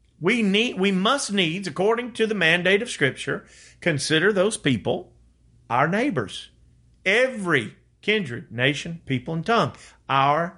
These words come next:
neighbors. "Go and do thou likewise." But, my friends, how much greater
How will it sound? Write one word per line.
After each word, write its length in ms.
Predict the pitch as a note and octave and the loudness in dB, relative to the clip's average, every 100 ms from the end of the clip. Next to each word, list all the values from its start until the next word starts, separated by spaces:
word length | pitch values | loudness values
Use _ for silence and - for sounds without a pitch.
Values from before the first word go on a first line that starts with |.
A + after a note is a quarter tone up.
| _ | _
neighbors. 720 | E3 G#3 A3+ B2 F#2 - - _ _ _ _ _ _ _ - | 0 2 2 -2 -8 -14 -18 _ _ _ _ _ _ _ -2
"Go 220 | F3+ A#3 | 2 2
and 100 | G3 | 2
do 140 | G3+ | 2
thou 180 | F#3 E3+ | 4 4
likewise." 760 | D#3 G3+ B3 D#3+ G#2+ - - - _ _ _ _ _ _ _ _ | 2 0 -2 -6 -6 -10 -16 -20 _ _ _ _ _ _ _ _
But, 160 | C#3 C#3+ | 0 2
my 140 | C3 | 0
friends, 480 | B2 F3 F3+ B2 - - _ _ _ _ _ | 0 2 4 2 -4 -16 _ _ _ _ _
how 200 | E3 F3+ | 0 2
much 220 | E3+ - | 0 0
greater 460 | D#3+ E3 C#3+ A#2 | 2 2 0 -4